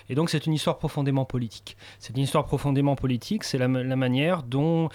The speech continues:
eh bien, les hommes, avec des outils, euh, ont lutté et transformé la Terre, euh, leur environnement, dans un contexte où cet environnement lui-même changeait et se transformait, exerçait en retour une action sur nos sociétés.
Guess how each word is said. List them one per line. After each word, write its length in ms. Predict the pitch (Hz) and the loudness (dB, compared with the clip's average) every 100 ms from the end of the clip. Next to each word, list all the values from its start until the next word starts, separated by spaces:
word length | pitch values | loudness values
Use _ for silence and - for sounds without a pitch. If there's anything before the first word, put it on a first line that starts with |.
| - - | -8 -6
eh 100 | 120 | -2
bien, 320 | 120 139 139 | 0 2 4
les 340 | 135 135 131 120 | 4 2 2 0
hommes, 220 | 123 165 | 0 0
avec 320 | 139 120 123 | -2 -2 -4
des 300 | 107 120 117 | -2 -2 -2
outils, 560 | 127 - - 143 185 190 | -6 -8 -8 -4 -4 -2
euh, 300 | 131 120 120 - - - | 0 0 -2 -6 -18 -10
ont 640 | 135 135 135 131 131 127 131 | -2 0 2 2 2 0 0
lutté 580 | 131 139 - - 170 | 0 0 -4 -2 -2
et 40 | 151 | -2
transformé 580 | 131 131 - 139 131 131 | -4 -6 -6 -4 -2 0
la 100 | 120 | -2
Terre, 480 | - 117 135 160 135 - - - | -4 -4 -2 -4 -8 -10 -20 -12
euh, 240 | 117 110 113 | -6 -4 0
leur 540 | 120 123 123 123 127 | 0 2 4 4 4
environnement, 680 | 135 117 131 123 120 117 139 | 0 0 0 0 0 0 0
dans 240 | 156 135 131 | -2 -2 -2
un 60 | |
contexte 640 | 127 135 - 143 165 - - 127 | -2 -4 -2 -2 -4 -6 -4 -4
où 60 | 139 | -4
cet 240 | - 147 | -2 -2
environnement 500 | 147 127 135 131 151 | 0 -2 0 0 0
lui-même 320 | 156 135 147 | 0 0 0
changeait 520 | 139 - 147 113 104 117 - - - | 0 0 0 -2 -6 -10 -16 -18 -8
et 40 | |
se 100 | 117 | -4
transformait, 520 | 123 131 - 131 160 | -2 -2 -2 0 2
exerçait 420 | 170 143 165 - 170 | 2 0 -2 -2 0
en 120 | 147 | 0
retour 400 | 139 - 156 135 | -2 -4 -4 0
une 100 | 131 | -2
action 320 | 117 - 127 - - - | -2 -4 -6 -10 -20 -16
sur 200 | - 131 | -6 -4
nos 80 | |
sociétés. 460 | 123 123 - 123 - | -2 -4 -8 -10 -14